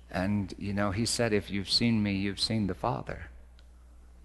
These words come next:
You, you come to church because you like your Creator. <laughs> Because you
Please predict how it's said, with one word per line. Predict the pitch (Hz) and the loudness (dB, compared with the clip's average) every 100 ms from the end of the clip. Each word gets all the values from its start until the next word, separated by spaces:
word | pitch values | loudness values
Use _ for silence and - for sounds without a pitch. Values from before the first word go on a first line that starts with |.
| - - - - - - - - | -20 -20 -20 -20 -20 -20 -20 2
You, | 117 | 4
you | - 127 | 8 6
come | - 135 117 | 6 4 4
to | 107 | 2
church | - 135 127 - | 4 4 4 -4
because | 104 - 110 95 90 - - - - - - - - | -8 0 2 2 -2 -8 -18 -20 -20 -20 -20 -20 -2
you | 101 107 107 | 2 4 2
like | 107 110 95 90 87 107 - - | 0 -2 0 4 4 2 -4 -10
your | 92 98 104 | -4 -2 -2
Creator. | - - 117 139 - 87 - - - - - | -2 -2 2 0 -2 -6 -10 -14 -14 -12 -8
<laughs> | - - - - - - - - - - - - - - - - - - - - - - - - - - - - - - - - | -8 -8 -18 -20 -20 -18 -18 -20 -20 -20 -20 -20 -20 -20 -20 -20 -20 -20 -20 -20 -20 -20 -20 -20 -20 -20 -18 -18 -20 -16 -14 -2
Because | 104 - 117 107 101 | 0 4 6 6 4
you | 107 110 110 107 | 2 2 2 0